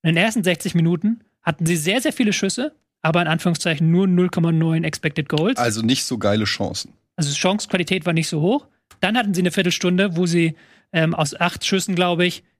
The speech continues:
Speaker 1: eins Komma acht acht Expected Goals gemacht haben. Also fast zwei Tore aus acht Schüssen. Da waren schon sehr, da waren die Hochgeräte dann dabei. Das war diese Viertelstunde, wo,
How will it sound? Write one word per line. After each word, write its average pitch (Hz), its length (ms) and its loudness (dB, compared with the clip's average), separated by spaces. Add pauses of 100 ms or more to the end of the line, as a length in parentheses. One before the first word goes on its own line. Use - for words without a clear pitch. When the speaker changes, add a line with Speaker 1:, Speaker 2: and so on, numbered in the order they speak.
Speaker 1:
eins 170 240 -4
Komma 170 180 -2
acht 175 220 -2
acht 156 160 -2
Expected 151 400 -4
Goals 156 220 -2
gemacht 156 260 -2
haben. 165 120 0
Also 147 160 -2
fast - 240 0
zwei 175 180 -2
Tore 196 320 -2
aus 175 160 -4
acht - 180 -8
Schüssen. 196 220 -4
Da 160 140 0
waren 160 180 2
schon 160 280 0
sehr, 170 180 0
da 160 120 -2
waren 170 160 2
die 151 100 2
Hochgeräte 156 500 0
dann 151 140 0
dabei. 156 320 0
Das 160 180 -2
war 160 80 0
diese 165 180 2
Viertelstunde, 170 560 0
wo, 156 220 0